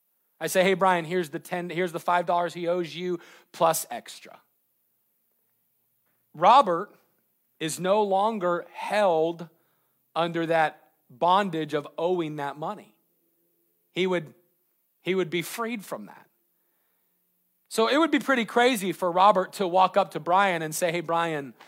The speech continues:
um, I'm still going to, uh, I'll still serve you for the day. I, I, I know I owed you at some point, so I,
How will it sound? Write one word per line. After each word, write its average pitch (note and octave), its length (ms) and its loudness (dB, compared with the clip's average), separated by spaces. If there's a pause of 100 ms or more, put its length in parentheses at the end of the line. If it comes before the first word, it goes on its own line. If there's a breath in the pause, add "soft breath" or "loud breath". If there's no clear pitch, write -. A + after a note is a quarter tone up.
(360 soft breath)
um, C#3 440 -4
I'm D3+ 180 -4
still E3+ 280 -2
going D3+ 360 -6
to, C3 360 -8
uh, A2+ 260 -6
I'll C3+ 140 -4
still C3+ 240 -10
serve A#2 300 -12
you G2+ 100 -16
for - 140 -20
the F2+ 80 -20
day. D2 240 -20 (1300)
I, C3 100 -6
I, C#3 340 -2
I C3+ 40 -4
know C#3+ 180 -4
I C3+ 140 0
owed C#3+ 340 -4
you C#3 120 -4
at A#2 80 -6
some D3 240 -6
point, C3+ 360 -10
so B2+ 240 -6
I, B2+ 280 -2